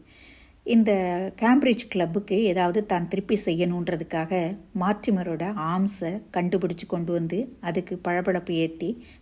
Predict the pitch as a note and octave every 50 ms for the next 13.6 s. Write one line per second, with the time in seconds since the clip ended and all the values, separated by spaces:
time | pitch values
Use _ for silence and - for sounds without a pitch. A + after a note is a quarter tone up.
0 | - - G#3 G3 G#3+ G#3 G#3 G#3 F#3+ F#3 F3+ E3 E3 E3 E3 G3+ F3 E3+ E3 -
1 | E3+ E3+ - D#3+ D3+ G#3 - - - - - - - - - - - - - G#3
2 | G#3+ G#3+ G3+ G#3 F#3+ F3 E3 E3 D#3+ E3 E3+ - - - E3+ F#3 G#3+ A3+ A#3 -
3 | - F#3+ F3 F3 G#3 B3 - - - - - G3+ F#3+ A3+ A3 - - G3+ F#3 F3+
4 | F3+ F3+ G3+ G3+ - F3+ E3+ F3 F3 - - F3 E3+ G#3+ - - - - F3+ F3+
5 | F#3+ G3+ G#3 A3 F#3 E3+ E3+ F3 F3 - G3 F#3 F3+ F#3 F3+ F3 E3+ D#3 E3 F#3+
6 | A#3 - - - - - - - G#3 G3+ A3+ A#3+ A#3+ G3+ F3 D#3+ F#3 F#3 F3+ F3+
7 | F#3 F#3+ F3 F3 F3+ F#3+ F#3 F3 F3+ G#3 - - F#3 F3 E3+ E3+ E3+ E3 F#3 G3+
8 | - - F3 E3+ E3+ E3 D#3+ D#3+ D#3 E3 E3 - - - - _ _ - - -
9 | - - - - - - C4+ C4 C#4 A#3+ A#3+ A#3+ G#3+ F#3 F#3+ F#3 F#3 F#3 F#3+ B3
10 | - - C#4 B3 A3 G#3+ G#3+ G3+ G3+ F3+ - F3 E3+ F3+ G3 G#3+ G3+ F#3 G3 -
11 | G3 F#3+ - G#3 F#3+ F#3 F#3 F3+ F#3+ F3 E3+ E3 E3+ E3+ E3 - E3+ D#3+ F3+ G3+
12 | A#3 - - G3+ F#3+ G#3 G3+ G#3 G#3 G3+ F3 E3+ F3 F3 E3+ E3 F3 E3+ E3+ G3+
13 | A3+ - E3 E3 E3 F3 F3 E3 E3+ E3 F3 -